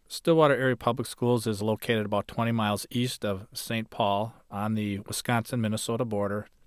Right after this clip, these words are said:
Our school district has about fifty-three thousand residents with about just over nine thousand students. In the school, Oakland Junior High, that participates in this program, there are about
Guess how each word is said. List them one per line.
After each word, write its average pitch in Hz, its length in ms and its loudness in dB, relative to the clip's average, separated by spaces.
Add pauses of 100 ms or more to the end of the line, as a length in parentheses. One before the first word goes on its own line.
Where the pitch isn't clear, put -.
(160)
Our 160 80 8
school - 180 2
district 170 400 4
has 131 260 6
about 120 280 2
fifty-three 139 480 -2
thousand 123 400 4
residents 113 520 2
with 113 140 -4
about 101 260 0 (300)
just - 260 -6
over 113 220 0
nine 110 240 2
thousand 107 320 0
students. 113 560 0
In 107 140 -2
the 101 80 -4
school, 151 760 2
Oakland 135 320 2
Junior 113 240 0
High, 117 180 2
that 107 140 0
participates - 680 -4
in 110 60 -2
this 110 120 -4
program, 104 440 -2
there 104 120 -2
are 104 40 0
about 101 280 -2